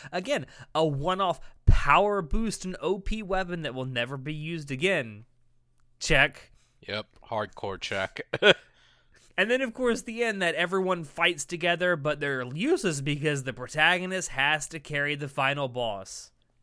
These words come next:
Speaker 1: Check.
Speaker 2: Hardcore check.
Speaker 1: Yeah.
Speaker 2: God.
Speaker 1: I mean, <sighs> all that aside, I, I can't say, I still can't say that this is a bad movie because I enjoyed myself watching it,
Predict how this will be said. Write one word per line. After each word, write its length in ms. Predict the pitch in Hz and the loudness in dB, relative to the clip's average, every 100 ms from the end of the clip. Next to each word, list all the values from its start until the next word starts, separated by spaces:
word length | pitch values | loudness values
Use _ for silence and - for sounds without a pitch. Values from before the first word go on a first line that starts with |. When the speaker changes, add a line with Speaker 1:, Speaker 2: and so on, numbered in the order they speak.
| _ _ - | _ _ -12
Speaker 1:
Check. 640 | - 165 160 156 - - - - | -2 2 2 0 -10 -20 -18 -2
Speaker 2:
Hardcore 640 | 127 127 113 - 107 104 95 | 4 6 4 -2 -4 -4 -4
check. 600 | - 101 85 - - - - _ _ _ _ _ - - | -4 0 -2 -2 -12 -20 -20 _ _ _ _ _ -20 -18
Speaker 1:
Yeah. 140 | - 104 | -6 0
Speaker 2:
God. 420 | 101 87 87 87 - - - _ _ _ | 2 2 -2 -6 -18 -20 -20 _ _ _
Speaker 1:
I 160 | 156 180 | -2 -2
mean, 360 | 196 208 202 - _ _ - | -4 -8 -12 -18 _ _ -18
<sighs> 960 | - - - - - _ _ _ _ | -16 -12 -12 -14 -20 _ _ _ _
all 220 | 233 311 | 2 2
that 240 | 359 294 262 | 2 0 0
aside, 680 | 190 - 165 151 120 120 - _ _ _ | -4 -4 -2 0 -2 -6 -12 _ _ _
I, 80 | 156 - - | -20 -12 -10
I 60 | |
can't 360 | 175 - 247 247 | -8 -6 -8 -8
say, 300 | - 180 214 - | -8 -8 -10 -12
I 40 | |
still 320 | - - 294 | -12 -4 -4
can't 420 | 339 - 240 247 - | -4 -6 -6 -4 -4
say 200 | 202 254 | -2 -2
that 180 | 147 156 | -6 -8
this 160 | 170 | -8
is 140 | 170 160 | -8 -6
a 60 | |
bad 260 | 156 180 175 | 0 0 0
movie 260 | 214 208 | -4 -6
because 300 | 165 175 190 156 | -8 -4 -4 -2
I 140 | 180 | -2
enjoyed 600 | 196 175 156 190 233 190 | -2 -4 -6 -4 -4 -6
myself 560 | 180 190 180 202 202 180 - | -8 -8 -6 -4 -4 -6 -10
watching 460 | 226 330 - 147 | -8 -8 -12 -14
it, 160 | 110 | -14